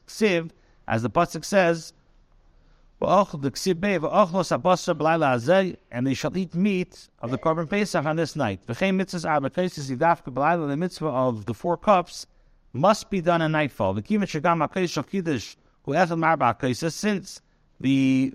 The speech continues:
the kai-, the kais of Kiddush is one of the four cups, the you have to make sure that it's definitively and definitely light, night.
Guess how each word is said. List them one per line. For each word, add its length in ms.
the 100
kai-, 200
the 280
kais 340
of 120
Kiddush 360
is 100
one 140
of 80
the 40
four 240
cups, 300
the 160
you 1900
have 100
to 80
make 180
sure 180
that 120
it's 160
definitively 880
and 140
definitely 460
light, 320
night. 400